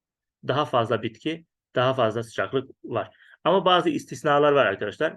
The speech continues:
Bazı istisnalar var. Mesela bizim Karadeniz kıyımızda, Karadeniz'in kuzeyine bakan yamaçta, güneye bakan yamaçtan daha fazla bitki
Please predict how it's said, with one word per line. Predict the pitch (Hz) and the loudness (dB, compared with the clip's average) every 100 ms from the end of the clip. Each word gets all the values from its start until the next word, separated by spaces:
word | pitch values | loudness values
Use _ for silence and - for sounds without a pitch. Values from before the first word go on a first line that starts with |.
| - | -4
Bazı | 127 123 | -4 -2
istisnalar | 117 - - 113 120 | -6 -12 -10 -6 -4
var. | 123 170 - _ 147 | -4 -4 -8 _ -6
Mesela | 143 131 120 - _ - | -2 -2 -4 -8 _ -12
bizim | 127 - | -10 -6
Karadeniz | 143 151 143 127 117 _ _ _ | 2 2 2 0 -4 _ _ _
kıyımızda, | - 131 110 107 131 170 - _ _ _ _ - | -6 -4 -2 -4 -4 -6 -10 _ _ _ _ -4
Karadeniz'in | 127 139 165 135 117 110 | 0 2 0 -4 -8 -8
kuzeyine | 135 123 131 156 | -4 0 2 2
bakan | 135 127 123 104 _ - - | 0 -2 -6 -8 _ -20 -10
yamaçta, | 113 110 107 - 165 175 _ _ _ _ | -6 -4 -6 -4 -4 -4 _ _ _ _
güneye | 131 131 143 | -4 0 0
bakan | 123 120 | -2 -6
yamaçtan | 107 107 104 165 135 | -6 -8 -6 -8 -4
daha | 117 135 | -6 -4
fazla | 123 120 104 90 | -2 -2 -2 -8
bitki | 113 - 151 | -12 -10 -12